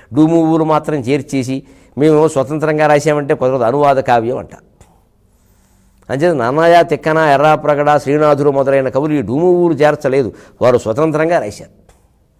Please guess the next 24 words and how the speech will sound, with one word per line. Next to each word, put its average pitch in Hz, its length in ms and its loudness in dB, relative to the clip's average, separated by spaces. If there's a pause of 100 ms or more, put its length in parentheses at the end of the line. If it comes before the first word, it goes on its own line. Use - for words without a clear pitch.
(840)
మూల 156 180 2
కథను 185 300 0
తీసుకున్నారు. 143 500 -2
కొన్ని 196 300 -4
శ్రీనాథుడి 220 500 2
విషయంలో 190 380 0
కొంచెం 180 320 -2
మనం 160 180 -2
మినహా, 156 240 0
ఎందుకంటే 160 320 0
ఆయనకి 151 180 0
వ్యామోహాలు 175 520 2
ఎక్కువ, 135 280 -4 (340)
ఈ 104 100 -6
స్త్రీ 160 320 -4
వ్యామోహాలే 190 600 4
కాదు, 151 340 2 (160)
ప-, 95 180 -14
కవి 170 200 -2
వ్యామోహం 180 500 2
కూడా 165 160 4
ఆయనకి 143 220 2
ఎక్కువ. 123 280 -6 (260)
మయూరుణ్ణి, 151 760 4